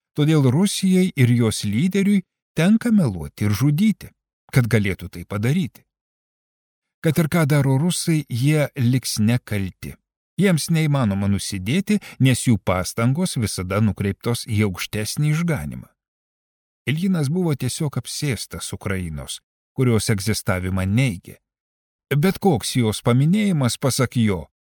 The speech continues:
yra užsienio sąmokslo prieš Rusiją ženklas. Šios idėjos,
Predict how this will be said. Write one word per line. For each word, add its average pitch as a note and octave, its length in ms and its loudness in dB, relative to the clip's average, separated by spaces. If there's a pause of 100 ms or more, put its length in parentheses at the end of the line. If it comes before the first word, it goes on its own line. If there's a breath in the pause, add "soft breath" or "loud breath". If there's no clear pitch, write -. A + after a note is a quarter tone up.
yra E3 180 2 (100)
užsienio G#3 560 2
sąmokslo E3 760 0
prieš B2 400 -2
Rusiją A#2 440 -2
ženklas. - 640 -10 (540)
Šios A#2 360 0
idėjos, E3+ 440 0